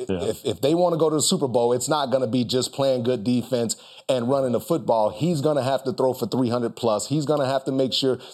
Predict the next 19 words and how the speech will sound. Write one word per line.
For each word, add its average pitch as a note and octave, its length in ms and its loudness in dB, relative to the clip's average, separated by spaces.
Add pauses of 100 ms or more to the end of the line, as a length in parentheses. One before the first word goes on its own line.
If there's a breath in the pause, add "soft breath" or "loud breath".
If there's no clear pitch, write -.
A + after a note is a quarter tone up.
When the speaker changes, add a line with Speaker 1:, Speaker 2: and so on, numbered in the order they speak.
Speaker 2:
you C#3+ 100 0
know, G#2 120 0
three C#3 280 -2
touchdowns, B2+ 680 0 (260 loud breath)
no C#3 220 2
interceptions. C3+ 720 0
He's D#3 200 0
gonna C3 220 0
have B2 180 -2
to A2+ 80 2
have A2+ 320 0
really A#2+ 320 0
good G#2 220 -2
games A2 260 -2
for A#2 80 -2
them A2 160 0
to G2+ 100 0
advance. F2 560 -4
Speaker 1:
Yeah. F2+ 140 -4